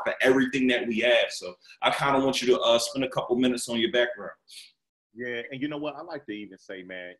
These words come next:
Speaker 2: you know, one thing that we were given was hunger. You know what I'm saying?
Speaker 1: Yeah.
Speaker 2: So sometimes I know that Tony Robbins always talks about the people that are the most successful in the world. Uh, when you really look at their stories, they have these stories of triumph and these stories of overcoming,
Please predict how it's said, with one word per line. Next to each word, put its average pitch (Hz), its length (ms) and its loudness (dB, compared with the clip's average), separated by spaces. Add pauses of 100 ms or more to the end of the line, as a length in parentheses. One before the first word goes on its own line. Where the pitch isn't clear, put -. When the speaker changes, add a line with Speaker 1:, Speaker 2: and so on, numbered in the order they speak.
Speaker 2:
you 107 80 -16
know, 85 220 -14
one 117 180 -12
thing 120 140 -16
that 107 120 -10
we 107 100 -12
were 92 100 -14
given 90 280 -14
was 85 140 -16
hunger. 104 320 -16 (240)
You 95 80 -20
know 90 60 -14
what 87 60 -16
I'm 85 60 -20
saying? 92 220 -16
Speaker 1:
Yeah. 107 120 -16
Speaker 2:
So 87 260 -10 (400)
sometimes 104 680 -12
I 107 60 -16
know 104 140 -12
that 92 180 -16
Tony 110 180 -14
Robbins 104 380 -14
always 95 320 -12
talks - 320 -14
about 90 240 -14
the - 80 -20
people 107 280 -16
that 98 100 -12
are 90 100 -16
the 87 80 -20
most 104 260 -14
successful 107 520 -18
in 90 80 -16
the 85 60 -16
world. 101 420 -12 (360)
Uh, 87 100 -12
when 95 140 -16
you 95 80 -16
really 117 200 -10
look 113 180 -10
at - 100 -14
their 92 140 -16
stories, 117 560 -12
they 107 80 -12
have 110 240 -12
these 101 140 -18
stories 131 500 -10
of 87 140 -16
triumph 110 560 -18 (160)
and 95 100 -20
these 90 120 -20
stories 110 340 -12
of 95 120 -12
overcoming, 110 640 -16